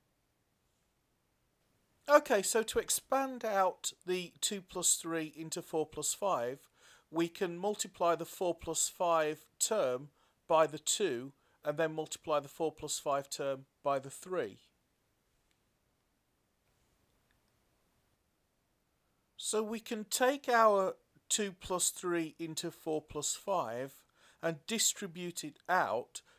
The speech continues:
as two into four plus five plus three into four plus five. We can now expand out each term separately.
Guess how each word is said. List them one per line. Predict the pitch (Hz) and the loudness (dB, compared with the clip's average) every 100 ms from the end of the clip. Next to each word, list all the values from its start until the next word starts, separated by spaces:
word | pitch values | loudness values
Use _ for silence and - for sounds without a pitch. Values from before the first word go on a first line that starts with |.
| - | -4
as | 147 156 147 - - | 2 2 2 -4 2
two | - 214 214 190 - | 2 2 -2 -6 -8
into | 175 170 - 160 | -6 -6 -8 -10
four | - 160 147 | -4 -2 -2
plus | - 139 - | -4 -6 -4
five | - 127 110 113 131 - _ | -4 -4 -4 -6 -12 -20 _
plus | - 170 165 - - _ - | 0 2 2 -2 -4 _ -8
three | 240 254 214 143 _ - | 0 0 0 -8 _ -12
into | 143 139 135 | -10 -10 -12
four | - 131 120 | -10 -8 -8
plus | - 120 - - | -8 -10 -10 -8
five. | 120 107 101 95 _ _ _ _ _ _ _ _ _ _ _ _ _ _ _ _ _ _ _ _ _ _ - | -10 -12 -14 -20 _ _ _ _ _ _ _ _ _ _ _ _ _ _ _ _ _ _ _ _ _ _ -6
We | 269 | -4
can | 285 262 | -2 2
now | 277 247 | 4 4
expand | - - 185 185 170 | 0 0 2 2 4
out | 151 151 - | 2 2 -4
each | 151 147 - | -10 -6 -6
term | - 127 123 120 | -2 -2 -2 -4
separately. | - 143 - 127 107 110 107 | -4 -4 -8 -12 -10 -10 -14